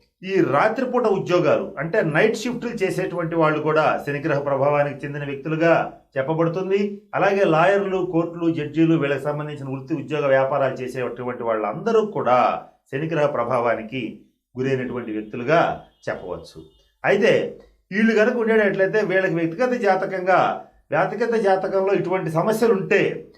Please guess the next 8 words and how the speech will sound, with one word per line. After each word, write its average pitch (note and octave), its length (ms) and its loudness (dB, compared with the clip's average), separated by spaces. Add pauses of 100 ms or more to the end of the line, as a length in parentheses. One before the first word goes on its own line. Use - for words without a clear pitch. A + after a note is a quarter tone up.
(160)
మీరు E3 140 4
చేయవలసింది F#3+ 560 2
ఏంటంటే, E3+ 320 -2
నేను D3+ 160 -4
చెప్పబోయేటువంటి F3 600 0
పరిహారాలను F3 640 2
పాటించగలిగితే C#3+ 1000 -2 (220)
మీరు C#3+ 420 0